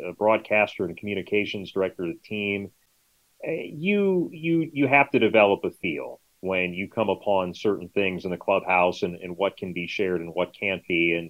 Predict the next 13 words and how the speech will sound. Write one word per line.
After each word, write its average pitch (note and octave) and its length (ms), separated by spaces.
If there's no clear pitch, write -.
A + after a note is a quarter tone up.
and F2 240
not F#2 260
have G2+ 200
to F2+ 100
worry F2 340
about F2 360
guys F2 640
not F#2+ 260
being E2+ 200
themselves D#2 580
around D#2 420
you. - 180
But E2+ 220